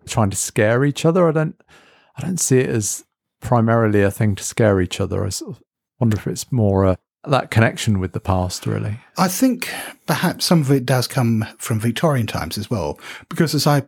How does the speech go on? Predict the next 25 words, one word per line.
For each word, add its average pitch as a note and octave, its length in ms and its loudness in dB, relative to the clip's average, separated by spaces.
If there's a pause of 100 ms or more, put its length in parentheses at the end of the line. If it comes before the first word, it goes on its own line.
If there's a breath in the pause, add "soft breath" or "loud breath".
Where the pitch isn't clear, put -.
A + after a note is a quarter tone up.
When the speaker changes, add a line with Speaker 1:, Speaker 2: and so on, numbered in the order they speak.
Speaker 2:
mentioned, F3 400 2
I G2+ 100 -4
mean, A2 100 0
the A2+ 60 -2
Victorians C3+ 560 0
changed A2 300 0
very G2 120 0
much F#2+ 220 -4
our F#2 100 2
conception - 480 -4
of E2 100 -8
what D#2 200 -6
ghosts - 420 -4
were, D#2+ 280 -2 (340 loud breath)
eh, B3 140 4
much F3 280 2
as - 80 -2
they F2 100 -2
changed F2+ 360 -4 (140)
what G2 120 -4
our E2+ 80 -4
conception - 400 -6
of - 60 -6
fairies - 440 -4
were, - 260 -10